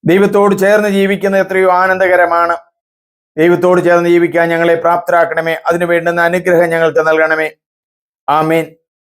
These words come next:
ഏറ്റവും സ്നേഹമുള്ളവരെ, നിങ്ങളെല്ലാവരും ഇത് മറ്റുള്ളവർക്ക് ഷെയർ ചെയ്യണം. ജ്ഞാനത്തിന്റെ പുസ്തകം അത്രമാത്രം ശക്തമായ വചനങ്ങളാണ്.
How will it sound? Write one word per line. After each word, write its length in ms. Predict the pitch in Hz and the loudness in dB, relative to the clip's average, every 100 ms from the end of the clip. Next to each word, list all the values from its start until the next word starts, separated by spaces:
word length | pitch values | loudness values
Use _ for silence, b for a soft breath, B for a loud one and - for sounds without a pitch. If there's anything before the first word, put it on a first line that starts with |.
| _ - | _ -6
ഏറ്റവും 240 | 190 202 | 0 0
സ്നേഹമുള്ളവരെ, 920 | 196 190 196 202 196 202 202 196 202 | 0 0 0 2 2 2 2 0 -4
നിങ്ങളെല്ലാവരും 760 | 185 190 190 196 202 208 208 185 | -2 0 2 2 2 0 0 -2
ഇത് 100 | 185 | -2
മറ്റുള്ളവർക്ക് 720 | 185 185 202 190 185 180 185 | -2 -4 -4 0 0 -2 -6
ഷെയർ 340 | - 185 208 214 | -2 0 0 -2
ചെയ്യണം. 460 | 175 175 170 175 - _ _ _ _ _ _ 151 | -2 0 0 -2 -6 _ _ _ _ _ _ -2
ജ്ഞാനത്തിന്റെ 460 | 185 208 202 208 | 0 0 0 -2
പുസ്തകം 480 | 196 202 214 208 180 - _ _ | 0 -2 -2 -2 -2 -6 _ _
അത്രമാത്രം 760 | - - 202 214 220 220 220 208 | -6 -2 0 2 0 0 -2 -2
ശക്തമായ 640 | 208 202 - 233 208 196 | -2 -2 -2 0 0 2
വചനങ്ങളാണ്. 760 | 185 180 190 196 190 170 156 | 2 0 0 0 0 0 -2